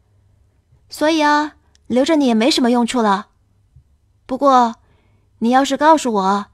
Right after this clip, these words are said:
你们老大在什么地方，说不定我可以放了你。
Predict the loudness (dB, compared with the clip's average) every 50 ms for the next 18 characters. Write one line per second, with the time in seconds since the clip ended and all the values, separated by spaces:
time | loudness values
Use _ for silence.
0 | _ _ _ _ _ _ _ _ _ -2 0 2 4 4 4 4 2 2 2 4
1 | 4 4 0 0 0 -2 -2 -2 -2 -2 -2 -2 -4 -4 -6 -8 _ _ _ _
2 | _ _ _ _ _ _ _ _ _ -14 -6 -4 -2 -2 -2 -2 -2 -2 -2 -2
3 | -2 -4 -6 -10 _ _ _ _ _ -6 -6 -4 -2 -2 -2 -2 -2 2 2 2
4 | 2 2 2 -2 -2 -4 -6 -10